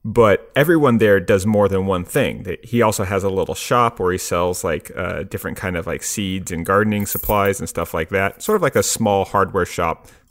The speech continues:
where the whole shop is about, I don't know, two hundred square feet at the most.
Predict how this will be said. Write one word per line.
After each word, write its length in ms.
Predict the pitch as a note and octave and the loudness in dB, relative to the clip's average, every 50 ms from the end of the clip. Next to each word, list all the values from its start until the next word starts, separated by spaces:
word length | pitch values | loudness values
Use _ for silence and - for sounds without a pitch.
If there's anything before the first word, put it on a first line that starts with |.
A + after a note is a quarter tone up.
| _ - | _ -2
where 120 | F#2+ F#2+ | 0 0
the 80 | E2+ F#2 | 0 2
whole 160 | G#2 G#2+ G2 | 0 0 0
shop 300 | - - F#2 F2 - - | 0 0 0 0 -2 -2
is 80 | E2+ | -6
about, 440 | G2 - - E2+ D#2+ D#2+ - - _ _ _ _ _ _ | -6 -4 -2 0 0 -2 -4 -8 _ _ _ _ _ _
I 60 | F2 | -6
don't 140 | F2 E2 E2 | -4 -4 -4
know, 180 | D#2+ D#2+ D#2+ - _ _ _ _ _ _ _ _ _ _ _ - - _ _ _ - | -4 -4 -6 -8 _ _ _ _ _ _ _ _ _ _ _ -20 -20 _ _ _ -6
two 140 | - B2 A2+ | -2 -2 0
hundred 240 | G2+ G#2 F2+ F#2 F#2 | 0 -2 -4 -4 -6
square 240 | - - - F#2 F2 | -6 -2 -2 -2 -2
feet 240 | - G2+ G2 G2+ - - | -2 -4 -6 -6 -6 -8
at 80 | F#2+ | -8
the 80 | - F#2 | -6 -4
most. 400 | F#2 G2+ A2 - - - - | -2 -2 -2 -4 -6 -10 -14